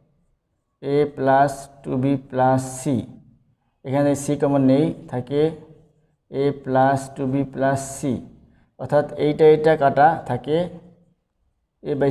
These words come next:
C। এটা হলো আমাদের লেফট হ্যান্ড সাইড। এখন রাইট হ্যান্ড সাইড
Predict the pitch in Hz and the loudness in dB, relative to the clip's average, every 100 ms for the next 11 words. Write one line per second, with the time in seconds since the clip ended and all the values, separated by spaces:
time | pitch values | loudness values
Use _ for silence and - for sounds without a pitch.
0 | 135 131 - 135 143 147 143 156 185 - | -2 -4 -2 2 4 6 6 4 2 -2
1 | - - _ - 143 165 160 143 135 131 | -18 -20 _ -2 2 2 2 -2 0 0
2 | 101 - - - 139 151 156 147 262 113 | -2 -6 -20 -8 2 4 6 4 2 0